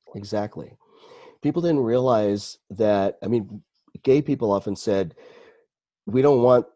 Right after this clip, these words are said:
Speaker 2: T tacked on to L G B." We, you know, because they, their, their issues are different. And th-, we don't have anything to do with them. They don't have anything to do with us. And I would say, Well, you know, trans people have lived in the gay community or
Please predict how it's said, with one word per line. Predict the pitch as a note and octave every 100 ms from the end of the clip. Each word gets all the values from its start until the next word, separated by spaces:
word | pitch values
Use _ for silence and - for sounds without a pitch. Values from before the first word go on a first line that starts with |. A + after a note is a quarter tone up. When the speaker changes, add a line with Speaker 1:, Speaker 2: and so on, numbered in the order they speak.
| -
Speaker 2:
T | - B2+ A2 G#2
tacked | A#2+ F#2+ -
on | G#2+ G#2+ G2+
to | G2+
L | F#2+ G#2
G | F#2+ G#2 G2+
B." | F2+ G#2+ G2 F2+ F#2+
We, | G#2 A2 A#2+ - -
you | G2+
know, | G2+
because | G2+ A2 G#2 -
they, | A2+ B2+ - _
their, | - A#2 G#2+
their | C3+ A2+
issues | C3 B2+ G#2
are | G2
different. | F2+ B2 - E2+ - _ _ _ _ - - - _ -
And | A2+ G#2+ G#2+ G#2 G#2 C3
th-, | B2 G#2+
we | B2+
don't | C3 C3
have | A#2
anything | A#2 A2+ A2
to |
do | F#2 A2+
with | A2 G2
them. | G#2+ G#2
They | G#2 A2
don't | G#2+
have | G2+
anything | G2+ G2 F#2
to | F#2
do |
with | F#2 F#2
us. | G2+ F#2+ -
And | F#2 F2
I | F#2+
would | F#2 F#2
say, | - F2 F2
Well, | F#2+ E2+ F#2
you | G2
know, | F2+ G2 _ _ _
trans | - A#2 B2
people | B2+ A#2 G2+
have | G2+ F#2+
lived | G#2 A2+ G#2+ G#2 - _ -
in | A2
the | G2+
gay | F#2+ G#2+
community | A2 A#2+ A2 G2+ F#2 G2 F#2+
or | F#2 F#2